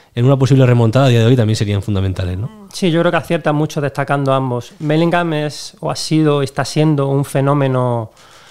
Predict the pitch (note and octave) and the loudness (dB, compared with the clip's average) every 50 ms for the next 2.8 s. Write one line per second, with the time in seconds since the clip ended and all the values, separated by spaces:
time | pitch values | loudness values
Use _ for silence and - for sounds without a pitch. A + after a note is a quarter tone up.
0 | - _ _ - - E3 D3+ D3 C#3 C#3 C3+ C3+ C3 C3 B2+ B2+ B2+ B2 B2 B2+ | -20 _ _ -6 0 2 2 4 4 2 2 2 2 2 0 0 0 -2 -4 -6
1 | C#3+ - _ _ _ _ _ _ - - C#3 D#3+ E3 D3 - A3 - - - E3 | -10 -14 _ _ _ _ _ _ -12 -6 -2 -2 -2 -2 -4 -10 -12 -10 -4 -2
2 | D3+ D3 D3 C#3+ C#3+ C#3+ C#3+ C#3+ C#3+ C3+ D3+ D#3+ D3+ D3+ D3 - | 0 0 2 2 2 2 2 2 0 0 -2 -4 -4 -4 -4 -8